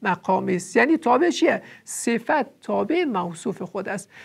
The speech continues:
هر زمانی که موصوف هر نقشی داشته باشد، صفت هم همان نقش را می‌گیرد. کتاب خوب خواندنی هست. کلمهٔ خوب اینجا چیه دوستان؟ کلمهٔ خوب می‌شود صفت.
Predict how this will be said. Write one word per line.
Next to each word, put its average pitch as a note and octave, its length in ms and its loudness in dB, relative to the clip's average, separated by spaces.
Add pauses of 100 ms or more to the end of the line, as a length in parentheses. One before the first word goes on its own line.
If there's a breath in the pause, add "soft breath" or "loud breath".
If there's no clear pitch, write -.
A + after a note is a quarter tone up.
(120)
هر C#4 300 4
زمانی G#3+ 600 0
که G#3 120 -4
موصوف F#3+ 480 -4
هر A#3+ 280 4
نقشی G3 380 -2
داشته F#3+ 340 0
باشد، D#4 460 4 (100)
صفت - 480 -4
هم D4+ 160 -2 (120)
همان A#3 360 -2
نقش - 240 0
را G4 200 2 (320 soft breath)
می‌گیرد. F3+ 540 0 (540 soft breath)
کتاب C4+ 760 8
خوب F4+ 440 6
خواندنی G#3 720 0
هست. G3 520 -8 (200)
کلمهٔ A#3 480 6
خوب B3 220 0
اینجا A#3+ 160 2
چیه F#4+ 200 4
دوستان؟ A3+ 440 0 (100)
کلمهٔ G3+ 540 2
خوب F4 300 2
می‌شود C4+ 440 2
صفت. - 520 0